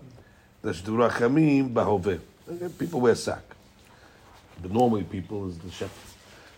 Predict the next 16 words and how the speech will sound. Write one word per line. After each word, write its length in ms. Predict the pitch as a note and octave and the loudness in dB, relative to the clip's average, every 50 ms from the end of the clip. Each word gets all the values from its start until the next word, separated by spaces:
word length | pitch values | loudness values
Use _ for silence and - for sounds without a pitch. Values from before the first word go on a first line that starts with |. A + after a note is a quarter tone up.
| _ - | _ -12
רבי 100 | - G2 | -6 -2
יהודה 260 | G#2+ G#2+ G#2+ A#2+ C3+ C3+ | 0 2 4 6 8 8
אומר, 340 | A#2+ A#2+ C3 D3 C#3+ C3+ | 8 6 6 6 4 4
הכל 260 | A#2+ G2+ - - C3+ C3 | 2 2 2 2 2 2
לפי 240 | A#2+ G#2 - B2+ B2 | 2 0 -2 0 0
הנודר. 420 | A2+ G#2 G#2 G2 F#2 F2+ F#2+ F2+ E2 | 2 2 0 -4 -4 -4 -6 -6 -4
תניא, 320 | - - A#2+ B2+ A#2+ G2+ F#2 - - | 2 4 6 6 6 4 -2 -6 -8
קצה. 360 | - - A2+ G#2+ F#2 - - - - _ - - - _ - _ - | 0 2 2 2 2 0 -12 -16 -16 _ -20 -20 -20 _ -18 _ -4
אמר 180 | G2 G#2 A#2 | 0 2 2
רבי 140 | B2 A2+ A2 | 4 4 2
יהודה, 240 | G#2 G2 F#2 F#2 F#2 | 2 2 -2 -4 -6
הכל 220 | F2 - - A#2+ A#2 | -6 -4 -2 -2 -2
לפי 220 | G#2+ - - A2 G#2+ | -2 -2 0 -2 -2
הנודר. 480 | G2+ F#2+ F2+ E2 C#2+ D#2+ F2 F#2+ F#2 | 0 0 -4 -6 -6 -6 -6 -6 -4
היה 180 | G#2 A2+ B2+ C#3+ | -2 -2 -2 0
לבוש, 580 | D3 C#3 A#2+ G#2+ G2+ A#2+ B2 C#3 B2+ - - | 2 2 0 0 0 0 0 -2 -2 -6 -12